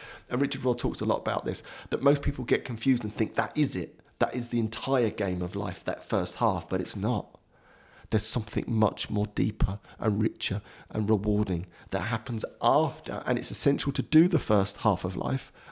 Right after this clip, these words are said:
as best as you can, that is su-, survive successfully as best you can. But there's something more.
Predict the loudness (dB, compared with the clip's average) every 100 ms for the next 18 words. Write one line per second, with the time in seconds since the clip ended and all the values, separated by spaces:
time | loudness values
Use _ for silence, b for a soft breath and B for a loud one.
0 | B -2 0 2 2 2 -2 -2 -2 -6
1 | -2 -2 0 -4 B B 0 0 0 -4
2 | -6 -8 -8 -2 0 2 2 2 -2 -8
3 | -6 -2 0 -2 -4 -4 -4 B B B
4 | -6 -2 -2 -2 -6 -8 -4 -4 -4 B
5 | B B B -18 -6 -4 -4 -6 -6 -10
6 | -8 -8 -2 -2 0